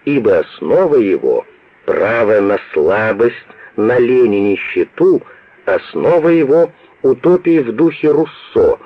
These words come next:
которые являются только философско-законодательным обоснованием саботажа, юридическим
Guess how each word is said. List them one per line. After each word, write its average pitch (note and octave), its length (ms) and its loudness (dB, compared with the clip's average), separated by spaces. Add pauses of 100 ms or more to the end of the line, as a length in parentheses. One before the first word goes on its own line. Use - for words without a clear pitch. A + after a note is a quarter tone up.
(220)
которые G#2+ 440 0
являются G#2 640 0 (380)
только A#2 420 2
философско-законодательным G2 1500 -2
обоснованием F2+ 680 0 (320)
саботажа, D#2+ 760 -2 (480)
юридическим G#2 880 -2